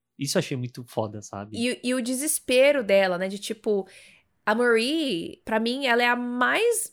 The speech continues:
Speaker 2: genuína no final das contas, né? Lembra lá no começo da temporada que você ficou de,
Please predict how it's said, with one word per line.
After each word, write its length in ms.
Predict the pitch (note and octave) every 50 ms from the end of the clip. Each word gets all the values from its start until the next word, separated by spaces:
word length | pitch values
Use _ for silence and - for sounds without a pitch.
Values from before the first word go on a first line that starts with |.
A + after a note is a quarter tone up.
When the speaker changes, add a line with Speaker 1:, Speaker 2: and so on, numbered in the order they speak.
| -
Speaker 2:
genuína 640 | - B3 A3 A#3 C4+ C#4+ D4+ F#4 F#4 C#4+ D4 D#4 D4
no 100 | A#3+ A3
final 280 | G#3+ - G#3+ G3 F#3+ F3+
das 160 | F#3+ G3 -
contas, 340 | - - F#3+ F#3 F3 G3 G3
né? 140 | F#3+ G3 F#3+
Lembra 260 | G3+ C#4+ A4 G#4 D#4+
lá 80 | C4 C4
no 80 | B3+
começo 200 | B3 D#4 B3 B3 C4+
da 40 | -
temporada 500 | G#3+ F#3+ - G3+ G#3 A#3+ D#4 A4 A4+ -
que 80 | -
você 440 | - - B3+ G#3 G3 G3 F#3+ F#3 F#3 F#3
ficou 240 | - - - G#3 G3
de, 480 | F3 G3 F#3+ F#3 F#3 F3+ F3+ F3+ F3+